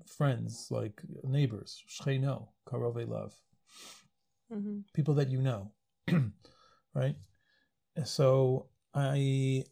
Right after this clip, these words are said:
Speaker 1: I really think that, that what it's saying is, is that, um, the,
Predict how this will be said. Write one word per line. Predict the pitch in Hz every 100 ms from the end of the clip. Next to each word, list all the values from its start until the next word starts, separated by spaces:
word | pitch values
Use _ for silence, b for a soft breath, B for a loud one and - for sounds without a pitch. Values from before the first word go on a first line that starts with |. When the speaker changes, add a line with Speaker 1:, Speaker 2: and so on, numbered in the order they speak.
| _
Speaker 1:
I | 139
really | 127 147 165
think | 151 - 160 -
that, | 127 -
that | 135 123 -
what | 123 127
it's | 113
saying | - 240 147
is, | 127 120
is | 117
that, | 117 117 - _
um, | 135 120 117 117 120 _ b b b _ -
the, | 147 143